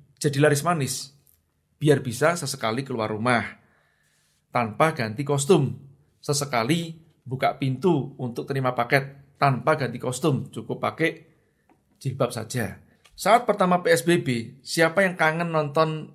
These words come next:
di Axis One? Kenapa sekarang Axis One sudah buka kembali, lah kok kita masih enggan nonton? Saya ya, saya enggan nonton. Keluarga saya pun juga begitu. Mungkin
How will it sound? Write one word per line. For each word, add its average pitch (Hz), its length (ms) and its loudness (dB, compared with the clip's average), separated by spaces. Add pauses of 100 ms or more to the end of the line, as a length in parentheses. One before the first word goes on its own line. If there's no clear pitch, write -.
di - 160 -4
Axis 131 300 -2
One? 95 260 -6 (480)
Kenapa 170 320 4
sekarang 185 380 2
Axis 147 260 -4
One 165 160 0
sudah 139 240 -2
buka 131 460 0
kembali, 139 560 0 (340)
lah 113 220 -2
kok 156 180 2
kita 151 240 -4
masih 151 320 -2
enggan 135 160 0
nonton? 123 400 -2 (240)
Saya 151 320 8
ya, 113 160 0 (240)
saya 147 240 0
enggan 131 160 0
nonton. 110 400 -4 (480)
Keluarga 120 240 -2
saya 135 240 0
pun 147 160 -4
juga 117 240 -6
begitu. 113 400 -10 (640)
Mungkin 135 720 6